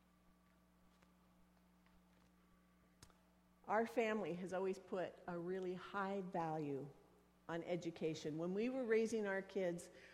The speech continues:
we didn't have a lot of money. So our prior-, priorities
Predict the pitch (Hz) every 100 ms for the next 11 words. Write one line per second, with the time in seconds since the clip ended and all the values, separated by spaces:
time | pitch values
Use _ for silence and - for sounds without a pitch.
0 | - 233 311 330 294 226 196 196 175 170
1 | 160 151 151 143 151 - - - - -
2 | - - - 214 214 330 - 302 269 233
3 | 214 - - 240 220 247 277 175 151